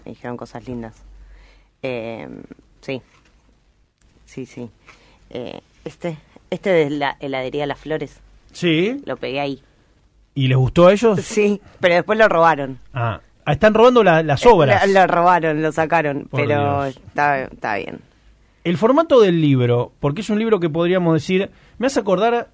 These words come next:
Speaker 2: yo creo que medio sincrónico. Yo te debería haber traído mi libro, Un tiro en un huevo, que es el
Speaker 1: Ah,
Speaker 2: libro
Speaker 1: ese
Speaker 2: de
Speaker 1: no lo
Speaker 2: po-,
Speaker 1: tengo,
Speaker 2: claro, que
Speaker 1: es
Speaker 2: es el
Speaker 1: el
Speaker 2: libro de
Speaker 1: último.
Speaker 2: poesía y dibujos.
Speaker 1: Sí.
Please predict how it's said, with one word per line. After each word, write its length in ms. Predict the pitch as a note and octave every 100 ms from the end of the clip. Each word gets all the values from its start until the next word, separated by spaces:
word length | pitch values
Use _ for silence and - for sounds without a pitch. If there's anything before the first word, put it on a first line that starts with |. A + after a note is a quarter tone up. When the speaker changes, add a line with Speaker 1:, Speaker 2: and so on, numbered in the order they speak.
| _ _ _ _ _
Speaker 2:
yo 120 | - B3+
creo 140 | D4
que 120 | F3+
medio 380 | F3+ A3 G#3+ D3
sincrónico. 640 | - D#3 C#3+ G#3 F3+ D3
Yo 120 | C#3+ A3
te 100 | A3+
debería 260 | G3 G#3
haber 160 | G#3 A#3
traído 260 | A3+ G3
mi 160 | E3+ G3
libro, 320 | F#3 F3 E3+
Un 160 | F3 D#3
tiro 200 | E3 F3+
en 80 | E3
un 100 | E3+
huevo, 400 | E3+ C#3+ B2+ C#3+ - - - _ _ _ - - -
que 100 | E3+
es 60 |
el 100 | F#3+
Speaker 1:
Ah, 40 | G3
Speaker 2:
libro 160 | G3+
Speaker 1:
ese 0 |
Speaker 2:
de 60 | F#3
Speaker 1:
no 80 | G3
lo 80 | F3
Speaker 2:
po-, 60 |
Speaker 1:
tengo, 400 | F3 F3+ E3 D3+
Speaker 2:
claro, 180 | G#3 G3
que 60 | E3
Speaker 1:
es 40 |
Speaker 2:
es 60 | F#3+
el 40 |
Speaker 1:
el 60 | G3
Speaker 2:
libro 200 | G3 F#3+
de 80 |
Speaker 1:
último. 160 | F3 D3+
Speaker 2:
poesía 600 | E3+ E3 - G3+ G#3 G#3
y 120 | E3+ D3+
dibujos. 560 | C#3+ G3+ G#3+ D#3 F3 G3
Speaker 1:
Sí. 360 | G3+ F3+ E3